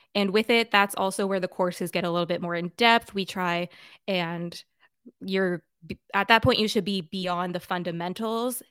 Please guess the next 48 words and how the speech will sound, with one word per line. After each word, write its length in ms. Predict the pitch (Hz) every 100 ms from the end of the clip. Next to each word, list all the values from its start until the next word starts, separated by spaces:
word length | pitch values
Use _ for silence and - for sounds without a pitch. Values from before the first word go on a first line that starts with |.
| _
and 200 | 185 180
start 320 | - 185 180 -
putting 240 | 190 185
things 240 | 185 175
into 160 | - 175
practice. 500 | - 214 220 226 220
So 100 | 185
we 140 | 175 175
wanna 200 | 175 175
make 160 | 185
sure 220 | - 175
that 160 | 175 175
you're 140 | 180
coming 320 | 170 185 180 180
away 240 | 175 170
from 180 | - 175
courses 500 | - 175 175 170 160
with 140 | 175
actionable 460 | - 185 - 180 180
steps 420 | - 226 233 - - - - - _
that 120 | 190 185
you 80 |
can 140 | 196 202
start 220 | 202 190
implementing 720 | 220 220 214 202 208 202 202 -
and 160 | 175
giving 260 | 175 185 180
you 100 | 180
resources 680 | 156 175 170 175 175 180 175
to 120 | 180
make 160 | 175 175
it 220 | 170 - -
as 180 | 185 170 -
easy 340 | 190 170 180
as 100 | 175
possible 520 | - 170 170 - 170
to 100 | 160
do 240 | 156 190 190
that, 260 | 190 190
whether 300 | 175 175 180
it's 300 | 175 180 - - - - _
giving 320 | - 180 190 185
you 320 | 180 175 175 _ _
templates 560 | - 233 233 202 - -
to 100 | -
do 100 | 185
your 220 | 190 180 175
artwork, 580 | 196 190 202 196 196